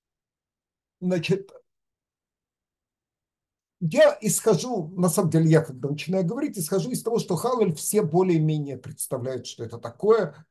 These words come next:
Всем приходилось читать на празднике эти, э, шесть псалмов. Э,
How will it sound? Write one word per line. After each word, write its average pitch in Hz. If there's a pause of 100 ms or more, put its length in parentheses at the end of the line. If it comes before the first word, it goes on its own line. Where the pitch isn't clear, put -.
Всем 185
приходилось 117
читать -
на 123
празднике -
эти, 107 (160)
э, 120
шесть -
псалмов. 156 (760)
Э, -